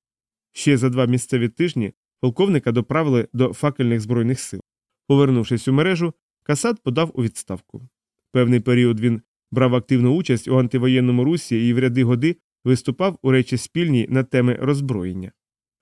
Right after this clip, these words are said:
Але той напад на Брешію вперше за три століття мобілізував усю гегемонію на справжню міжзоряну війну. І голос полковника, либонь, топили в хорі опонентів, либонь, ігнорували, списуючи все на відчуття провини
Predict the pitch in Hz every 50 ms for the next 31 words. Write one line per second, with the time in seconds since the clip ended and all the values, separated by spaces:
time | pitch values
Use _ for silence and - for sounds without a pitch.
0 | _ _ - 127 131 131 117 - 135 127 123 127 127 120 - 123 110 120 123 110
1 | 139 165 170 - - 127 113 - - 175 180 - - - 123 - 127 117 135 120
2 | - 127 131 - - - 123 151 160 - - 113 101 - _ _ _ _ _ 131
3 | 135 131 135 135 135 131 120 131 139 180 175 131 - 131 120 - - 139 120 123
4 | 127 127 139 139 160 180 165 131 120 113 107 127 135 127 - - 151 165 151 127
5 | 131 127 123 135 143 135 113 120 139 135 131 135 139 131 147 165 156 120 95 -
6 | - _ _ _ _ _ _ _ _ - 131 123 135 135 131 123 - - 135 127
7 | - - 139 127 127 123 117 - 123 120 127 131 127 117 131 123 110 - 131 120
8 | - 131 127 120 117 113 - _ _ _ _ _ - 139 127 123 123 120 110 139
9 | 147 170 180 175 - 160 151 147 - _ _ _ _ _ 147 160 160 190 226 214
10 | - - 127 127 131 131 127 147 156 147 139 113 107 107 98 - _ _ _ -
11 | _ 143 131 - 131 127 113 - 131 110 - - 127 123 123 123 123 113 - 135
12 | 123 113 - 127 107 - 120 120 123 165 170 143 117 -